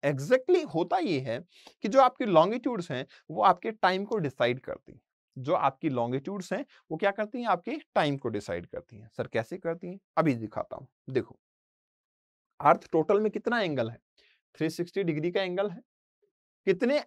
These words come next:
आवर्स के अंदर ट्रैवलिंग हो जाती है? ट्वेंटी फ़ोर आवर्स के अंदर ट्रैवलिंग हो जाती है। तो अगर मैं इसको मिनट्स में कन्वर्ट करता हूं, तो I can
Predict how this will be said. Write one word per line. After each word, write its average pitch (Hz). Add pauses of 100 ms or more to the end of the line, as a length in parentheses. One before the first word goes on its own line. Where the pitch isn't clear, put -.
आवर्स 190
के 247
अंदर 220
ट्रैवलिंग 208
हो 208
जाती 208
है? 175
ट्वेंटी 170
फ़ोर 180
आवर्स 180
के 190
अंदर 196
ट्रैवलिंग 185
हो 185
जाती 196
है। 214 (480)
तो 214
अगर 214
मैं 302
इसको 247
मिनट्स 202
में 247
कन्वर्ट 190
करता 147
हूं, 175
तो 208
I 139
can 156